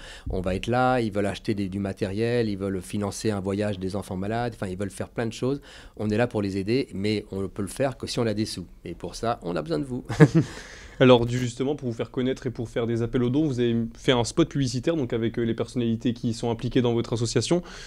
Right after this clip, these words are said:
Speaker 2: Vous mettez en avant dans ce spot publicitaire le fait que malgré les années qui passent et malgré, euh, l'âge, on conserve tous en soi une âme d'enfant.
Speaker 1: Oui.
Speaker 2: C'est une façon de créer une forme d'empathie. Est-ce que c'était important pour vous, euh, de, de justement faire, euh,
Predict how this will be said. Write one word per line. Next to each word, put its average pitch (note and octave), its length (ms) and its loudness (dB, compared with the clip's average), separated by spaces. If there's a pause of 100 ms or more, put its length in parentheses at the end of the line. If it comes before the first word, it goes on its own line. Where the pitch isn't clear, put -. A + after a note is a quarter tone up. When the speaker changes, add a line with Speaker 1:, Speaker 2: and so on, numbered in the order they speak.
(120)
Speaker 2:
Vous C3 120 8
mettez C3 220 10
en C#3 80 6
avant C3 220 6
dans C3 80 4
ce A#2+ 140 2
spot C3+ 180 4
publicitaire C3 500 4
le B2+ 120 4
fait D3 200 2
que B2+ 120 2
malgré A#2+ 300 4
les B2+ 140 6
années B2+ 160 4
qui A#2+ 120 -6
passent C3+ 320 4
et B2+ 40 4
malgré, A#2+ 360 6
euh, A2+ 120 8
l'âge, C3+ 340 8
on B2+ 100 0
conserve A#2 420 2
tous C#3+ 240 -4
en A#2+ 80 -2
soi C#3+ 160 4
une A#2+ 160 2
âme C3 160 6
d'enfant. C3 380 6 (180)
Speaker 1:
Oui. A2 220 2 (140)
Speaker 2:
C'est - 120 6
une B2 80 8
façon B2 220 6
de B2+ 60 4
créer B2+ 120 4
une A#2+ 80 4
forme A#2+ 220 2
d'empathie. A#2 340 2
Est-ce D3+ 140 4
que F3 80 0
c'était D#3+ 260 2
important C3+ 480 0
pour C3 220 0
vous, C3 240 4
euh, B2 80 4
de, A2+ 260 2
de A2+ 140 2
justement A#2+ 320 2
faire, A2+ 280 0
euh, A2+ 200 -4